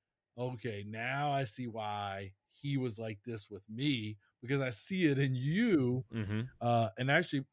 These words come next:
Speaker 1: uh, I think I've mentioned before, my wife actually works for the guy, so we can see those tendencies. It's, it's, it's, it's kinda interesting, actually. It's fascinating.
Speaker 2: It almost sounds like a lineage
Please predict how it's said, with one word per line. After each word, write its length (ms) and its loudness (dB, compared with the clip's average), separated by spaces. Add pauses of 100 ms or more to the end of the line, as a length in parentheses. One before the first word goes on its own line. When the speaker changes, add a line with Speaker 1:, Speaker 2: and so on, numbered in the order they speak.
(240)
Speaker 1:
uh, 220 -6
I 80 -4
think 160 0
I've 120 0
mentioned 280 2
before, 220 4
my 140 4
wife 280 4
actually 300 0
works 320 0
for 100 -4
the 120 0
guy, 320 0
so 400 -2 (540)
we 160 6
can 180 2
see 240 0
those 260 2
tendencies. 540 0
It's, 200 -4
it's, 220 -4
it's, 460 -6
it's 420 0
kinda 340 4
interesting, 540 4
actually. 400 -6
It's 160 -18
fascinating. 560 -4 (300)
Speaker 2:
It 100 6
almost 280 8
sounds 200 6
like 160 4
a 60 2
lineage 840 4